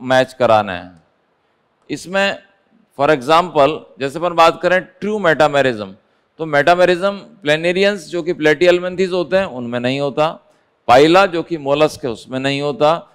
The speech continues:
स्कॉर्पियन एक आर्थ्रोपोड है, वो मेटामेरिकली सेगमेंटेड होता है। एस्केरिस में मेटामेरिज्म नहीं होता। तो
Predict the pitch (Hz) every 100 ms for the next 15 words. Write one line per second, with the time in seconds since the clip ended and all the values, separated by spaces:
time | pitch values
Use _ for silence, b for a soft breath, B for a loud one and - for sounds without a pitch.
0 | b - - 180 202 208 233 233 190 165
1 | 165 165 156 139 135 165 - _ _ 165
2 | 220 190 170 160 156 160 185 143 117 113
3 | 120 135 131 127 135 147 160 b b _
4 | 127 160 - 190 190 165 190 185 147 143
5 | 143 135 156 127 117 107 92 98 90 -
6 | -